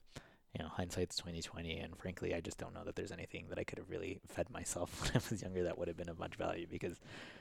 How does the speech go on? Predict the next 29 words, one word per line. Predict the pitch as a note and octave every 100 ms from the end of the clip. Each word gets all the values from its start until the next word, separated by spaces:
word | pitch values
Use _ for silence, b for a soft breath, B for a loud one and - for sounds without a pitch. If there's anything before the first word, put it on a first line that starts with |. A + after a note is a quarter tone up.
| B
I | F#2+
was | F#2
set | -
in | F2+
my | E2+
ways, | F#2 D3+ D#3 C#3 A2
and | G2
I | F#2 F2 E2+ E2+
really | F2+ F2+
was | E2+ E2+ E2+ D#2+
looking | E2+ - F2 D#2+ -
at | -
kind | - F#3
of | F3 - - -
exploring | - - A#2 D#2+ D#2+
and | G#2
touring, | - F#2 D#2+ D#2+ b b b b -
but, | G#3 -
but | - C3
always | A#2+ A2+ A2
kind | - G2+
of | F2+ - B2+
while | A2 G#2
tying | G#2 G#2 G2
it | F2+
to | F#2+
something | F#2 E2+ F2
that | E2+
is | F2 F2 -